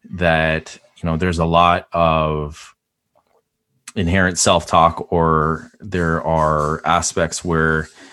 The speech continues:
you know, someone's opposing opinion, you, uh, yeah, to your point, you'll, you'll definitely take personally. And I, I remember being in perhaps more,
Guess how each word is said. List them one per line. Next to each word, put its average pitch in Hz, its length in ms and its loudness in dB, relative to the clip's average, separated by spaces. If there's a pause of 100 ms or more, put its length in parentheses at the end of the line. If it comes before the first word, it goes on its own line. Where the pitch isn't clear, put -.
(480)
you 95 100 -4
know, 80 260 0
someone's 92 440 2
opposing 87 460 -2
opinion, 82 480 -2
you, 90 260 -4 (360)
uh, 82 180 0 (120)
yeah, 87 460 -2
to - 120 -6
your 92 140 -2
point, 90 240 -6
you'll, 82 260 -4
you'll 92 140 0
definitely 87 300 0
take 85 200 -6
personally. 78 560 -6 (180)
And 78 600 -2 (360)
I, 104 480 -2
I 90 100 0
remember 87 440 0
being 85 240 -2
in 80 100 -2
perhaps - 380 -4
more, 78 480 -4